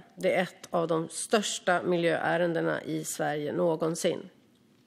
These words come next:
Svensk Kärnbränslehantering A B:s ansökan om ett system för slutförvaring av använt kärnbränsle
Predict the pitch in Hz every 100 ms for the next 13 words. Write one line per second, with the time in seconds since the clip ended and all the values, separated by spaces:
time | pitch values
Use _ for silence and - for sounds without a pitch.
0 | _ _ - - - - - - - -
1 | 233 240 233 - 214 185 175 170 170 -
2 | 196 185 180 175 175 175 180 175 180 -
3 | 175 160 165 156 - 185 170 - 190 196
4 | 202 190 143 165 160 - 170 - - 208
5 | 208 202 190 185 160 165 - 170 - 160
6 | 165 170 180 175 - 156 156 - 160 151
7 | 151 160 175 165 156 156 160 - 208